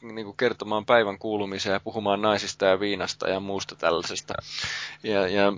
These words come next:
siis se oli niinku tämmönen sosiaalisoitumishetki, vähän niin kuin joku tämmönen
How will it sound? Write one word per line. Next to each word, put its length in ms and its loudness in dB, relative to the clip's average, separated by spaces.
siis 240 2
se 60 6
oli 140 4
niinku 200 6
tämmönen 300 4
sosiaalisoitumishetki, 1600 4
vähän 220 -2
niin 200 -4
kuin 340 -2
joku 200 -4
tämmönen 440 0